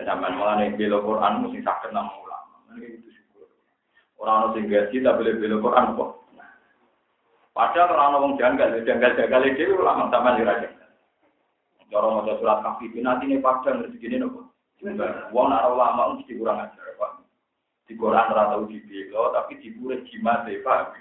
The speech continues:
Dipurih napa? Terus surat Kahfi, mariatine padang rezekine Waqiah tentang kiamat, ya, jadi nyebaran apa?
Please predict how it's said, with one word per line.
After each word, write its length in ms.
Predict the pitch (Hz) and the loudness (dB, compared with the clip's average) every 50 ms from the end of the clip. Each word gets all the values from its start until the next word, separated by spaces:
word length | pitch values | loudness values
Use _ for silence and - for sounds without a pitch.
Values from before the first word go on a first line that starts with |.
| - - - - - - - - - - - - - | -20 -20 -20 -18 -14 -10 -10 -10 -8 -8 -10 -6 -4
Dipurih 400 | - 120 117 123 123 131 131 127 | -4 -4 -2 -2 -2 0 2 2
napa? 400 | 120 117 - - - - - - - - - _ _ _ _ _ _ _ _ _ _ _ _ - - _ _ _ _ _ - _ _ _ _ _ _ | 2 4 4 4 4 4 2 -2 -8 -14 -20 _ _ _ _ _ _ _ _ _ _ _ _ -20 -20 _ _ _ _ _ -20 _ _ _ _ _ _
Terus 160 | 240 233 - | -14 -10 -6
surat 240 | 233 233 - - - | -2 0 0 2 4
Kahfi, 400 | - - - - - 131 131 117 110 104 | 4 2 2 0 -2 -4 -4 -2 0 0
mariatine 640 | 107 104 107 110 113 107 107 107 110 107 107 107 107 | 0 0 2 2 2 0 0 0 -4 -6 -6 -2 2
padang 400 | 101 98 - 131 131 131 127 - | 2 2 2 0 -2 -4 -4 -6
rezekine 480 | - - 110 107 107 247 294 - - - _ _ _ _ _ _ _ _ _ _ _ _ _ _ _ _ _ _ - - | -10 -10 -10 -6 -4 -4 -4 -4 -6 -10 _ _ _ _ _ _ _ _ _ _ _ _ _ _ _ _ _ _ -16 -8
Waqiah 560 | - 107 113 117 - - 127 104 117 123 120 | 2 4 6 6 6 4 0 0 2 2 2
tentang 320 | 123 123 120 123 123 123 127 | 0 0 0 0 0 0 0
kiamat, 400 | 127 123 123 123 123 123 - - | 2 2 2 2 2 0 0 0
ya, 160 | 135 123 117 | -2 0 0
jadi 160 | 110 110 117 | 0 0 0
nyebaran 400 | 113 110 110 110 113 113 120 117 | -2 0 4 4 4 4 4 2
apa? 320 | 117 117 147 175 - - | 0 0 0 0 -2 -4